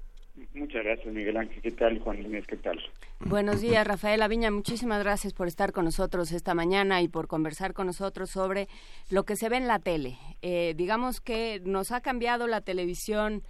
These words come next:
Speaker 2: eh, salvajemente en los últimos diez, veinte años. Eh, lo, ya los que crecimos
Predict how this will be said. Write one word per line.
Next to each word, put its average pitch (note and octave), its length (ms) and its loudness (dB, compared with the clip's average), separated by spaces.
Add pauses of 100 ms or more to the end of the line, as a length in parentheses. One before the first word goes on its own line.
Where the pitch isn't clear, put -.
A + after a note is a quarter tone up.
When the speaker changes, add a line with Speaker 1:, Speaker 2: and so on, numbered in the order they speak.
(420)
Speaker 2:
eh, E3 280 2
salvajemente G#3+ 840 2
en F#3+ 80 4
los F3 180 2
últimos - 920 2
diez, F#3 640 -2
veinte G#3 380 0
años. A3 600 0
Eh, E3+ 360 2
lo, E3+ 240 6
ya F#3+ 400 10
los F3 260 6
que - 160 -2
crecimos G#3+ 720 4